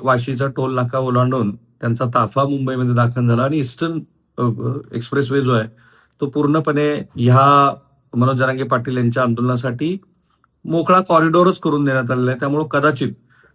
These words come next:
त्यांची जी नियोजित दहा वाजता आंदोलन सुरू करण्याची पूर्वी ठरलेली वेळ आहे, त्या वेळेमध्ये मनोज जरांगे पाटील हे तिथे पोहोचतील. आणि म्हणून सरकारची काय रणनीती आहे आजची?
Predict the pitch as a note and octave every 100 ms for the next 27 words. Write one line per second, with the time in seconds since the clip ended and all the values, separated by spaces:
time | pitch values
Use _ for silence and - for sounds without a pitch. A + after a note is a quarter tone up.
0 | _ - C3+ C#3+ D#3 E3 D3+ D3 D#3 D#3+
1 | F3 _ _ _ _ A#2+ B2 C#3 C#3+ C3
2 | - D#3 D3 C#3+ D3 D3 D3 C3+ B2+ C3+
3 | C3 B2+ B2 C#3+ - C#3 C3 E3+ E3 E3
4 | E3 E3+ D#3 C3+ C3 D#3 _ _ _ _
5 | C#3+ C#3+ C#3+ D3 D#3 E3 C#3+ C#3 C#3 C3+
6 | C3+ B2+ B2 C3+ C#3 B2+ B2+ B2 A#2+ B2+
7 | B2+ G#2+ - - - _ _ _ _ _
8 | - C3 D#3 E3+ G#3 - C#3 C3+ F3 F3+
9 | - G3 G3 - _ _ _ _ _ -
10 | E3+ G#3 F#3 D#3 C#3+ B2+ A#2 G#2+ G2 -